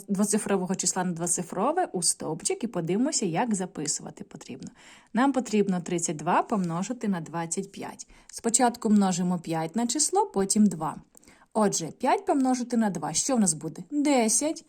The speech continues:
Значить, ми нуль пишемо, один пам'ятаємо. П'ять помножити на три. Що буде? П'ятнадцять, і один пам'ятали, шістнадцять.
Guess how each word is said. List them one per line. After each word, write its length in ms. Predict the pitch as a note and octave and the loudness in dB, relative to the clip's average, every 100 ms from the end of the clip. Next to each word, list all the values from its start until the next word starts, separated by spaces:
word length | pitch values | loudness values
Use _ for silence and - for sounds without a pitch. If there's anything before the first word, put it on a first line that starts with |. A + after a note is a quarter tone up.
| _ _ _ _ | _ _ _ _
Значить, 540 | B3 A#3 C4 B3+ B3 G#3+ | -2 4 4 4 2 2
ми 340 | B3+ C#4 G#3 | 2 4 2
нуль 300 | F3+ G3 F3+ | 4 4 4
пишемо, 680 | E3 F3 A#3 - D#4 G3+ - | 0 -2 -2 0 2 2 0
один 640 | - D#3 D#3 E3+ F3 F#3+ G3+ | -4 -4 -2 0 2 0 0
пам'ятаємо. 1000 | A3+ A3+ B3 B3+ C#4+ A#3+ F3+ D#3 C#3+ - _ - - - _ | 2 4 2 2 2 2 0 -4 -8 -12 _ -20 -20 -20 _
П'ять 460 | - F3+ A3 - - | -2 4 4 2 0
помножити 720 | C4+ A3 F#3 G3+ A#3 A#3 B3 | 2 4 4 2 0 0 2
на 240 | B3+ C4+ | 2 0
три. 440 | D4 D4 B3 D3+ E3+ - _ | -2 0 0 0 -4 -16 _
Що 280 | - - F3 | -4 -2 -2
буде? 260 | D#3 D3 - _ _ _ _ _ _ | -2 -8 -10 _ _ _ _ _ _
П'ятнадцять, 1000 | - A3 G#3 F#3 E3 E3 E3+ E4 E4 - | 0 0 2 0 0 -2 -2 -4 -6 -8
і 140 | - F3+ | -4 -4
один 440 | D#3+ G3 F3+ F3+ E3 | 0 0 0 -4 -10
пам'ятали, 760 | D#3+ D3 C#3+ D3+ D#3+ A3+ C4+ - _ _ _ _ | -8 -8 -8 -6 -4 -2 -4 -8 _ _ _ _
шістнадцять. 1040 | - - F#3 - G3 F#3 D#3+ - - - | -6 0 2 4 4 4 2 0 -4 -6